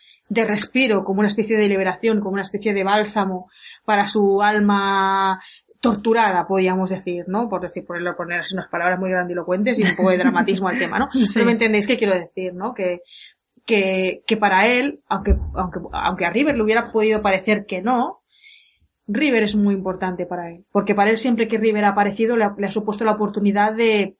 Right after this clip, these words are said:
Speaker 1: de dejarse llevar, de relajarse, de divertirse, de tomarse un respiro de sí mismo incluso,
Speaker 2: Ujú.
Speaker 1: ¿no? De tomarse un
Speaker 2: Sí.
Speaker 1: respiro de quién es y de lo que hace, ¿no?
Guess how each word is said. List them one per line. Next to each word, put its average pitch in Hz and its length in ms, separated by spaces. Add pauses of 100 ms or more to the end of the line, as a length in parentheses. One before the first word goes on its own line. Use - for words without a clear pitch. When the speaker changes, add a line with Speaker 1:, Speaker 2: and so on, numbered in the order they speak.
(120)
Speaker 1:
de 214 100
dejarse 202 360
llevar, 208 520 (420)
de 202 440
relajarse, 196 920 (220)
de 226 180
divertirse, 208 640
de 202 80
tomarse 247 280
un 302 80
respiro 254 360
de 196 100
sí 240 160
mismo 226 400
incluso, 208 600
Speaker 2:
Ujú. 208 380
Speaker 1:
¿no? 233 140
De 254 100
tomarse 277 220
un 247 80
Speaker 2:
Sí. 214 40
Speaker 1:
respiro 226 500 (240)
de 208 120
quién 220 240
es 233 560
y 220 140
de 196 100
lo 185 80
que 175 160
hace, 175 320
¿no? 247 220